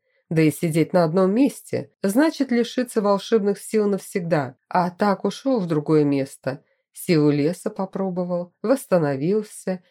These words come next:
и назад. Обмен энергией, свежая струя новой силы».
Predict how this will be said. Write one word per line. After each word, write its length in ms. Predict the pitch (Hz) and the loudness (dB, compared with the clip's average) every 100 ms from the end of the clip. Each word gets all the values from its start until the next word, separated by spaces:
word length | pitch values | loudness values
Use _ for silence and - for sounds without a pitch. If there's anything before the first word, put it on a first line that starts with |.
| _ | _
и 180 | - 339 | 2 4
назад. 680 | 294 202 156 156 135 135 _ _ _ _ - | 6 4 0 -2 -4 -8 _ _ _ _ -2
Обмен 400 | 165 214 262 247 | 0 4 4 4
энергией, 680 | 247 269 160 139 123 143 - | 4 4 2 -4 -6 -8 -14
свежая 540 | - 165 180 196 226 | -2 0 2 2 0
струя 440 | 226 226 220 214 | 0 2 2 4
новой 240 | 220 220 226 | 2 2 2
силы». 580 | 226 - 185 127 123 | -2 -4 -4 -2 -6